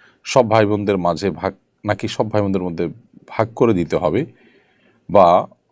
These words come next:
ওরাও মায়ের এই গয়নার হকদার হবে? বাবা বেঁচে থাকলে কি উনি এটার মালিক হবেন? <clears throat> আহ, বোন ফারজানা, আপনি সন্তান হিসাবে আপনার মাকে কোনো গহনা দিয়েছেন,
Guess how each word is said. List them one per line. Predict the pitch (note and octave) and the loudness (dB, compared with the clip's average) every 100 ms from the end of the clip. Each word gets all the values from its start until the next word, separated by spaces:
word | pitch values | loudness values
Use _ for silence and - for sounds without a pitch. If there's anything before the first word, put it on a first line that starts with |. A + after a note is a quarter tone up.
| _ _ _ | _ _ _
ওরাও | B2+ A#2 C#3+ D3 | 0 4 4 4
মায়ের | A#2+ G#2+ A2+ | 4 4 2
এই | A2 F2+ | 0 0
গয়নার | E2+ F2 | 0 0
হকদার | D#2+ F#2+ D#2+ - | 0 0 0 -4
হবে? | - - _ _ _ _ | -10 -16 _ _ _ _
বাবা | G#2 A2 | 4 4
বেঁচে | G#2+ G2+ C#3+ | 4 0 -4
থাকলে | - C#3 - B2+ | -4 -4 -2 -4
কি | A#2 - | -6 -6
উনি | A2 G2+ C3+ | -2 0 0
এটার | A#2+ B2+ | -2 -6
মালিক | A2 A#2+ B2+ | -4 -6 -6
হবেন? | F#3+ E3 - _ _ _ _ | -8 -8 -12 _ _ _ _
<clears throat> | - G3+ A3+ G3 D3 - - _ _ | -6 6 8 8 4 0 -12 _ _
আহ, | A#2+ F2 E2 | 0 2 0
বোন | F2 | -2
ফারজানা, | - G2+ A#2 E2 G2 _ _ - _ _ _ _ _ _ _ _ _ _ _ | 0 0 2 -2 -4 _ _ -20 _ _ _ _ _ _ _ _ _ _ _
আপনি | - A2+ E3+ F3+ | 0 0 -2 -4
সন্তান | D3+ C3 A2 B2+ | -2 0 0 -2
হিসাবে | A#2+ C#3+ C3+ | -2 -2 -2
আপনার | G2+ G#2+ D#2+ | 0 -2 -2
মাকে | D#2 F#2 G#2+ C3+ | 0 -2 -2 -4
কোনো | A#2 A#2 A2 | -4 -4 -4
গহনা | G#2 D2+ C#2+ | -4 -6 -8
দিয়েছেন, | C#2+ C2 - | -10 -10 -12